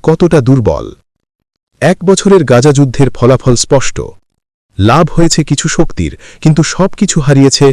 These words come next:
নিরস্ত্র সাধারণ মানুষ। এই যুদ্ধ কোনো সমস্যার স্থায়ী সমাধান আনেনি,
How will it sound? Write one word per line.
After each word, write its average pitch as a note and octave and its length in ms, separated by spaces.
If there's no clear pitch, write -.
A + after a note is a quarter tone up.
নিরস্ত্র C#3 480
সাধারণ G#2+ 460
মানুষ। C#2 340
এই F#3 140
যুদ্ধ E3 360
কোনো G3 240
সমস্যার E3+ 460
স্থায়ী C#3 320
সমাধান C#3 440
আনেনি, G2 360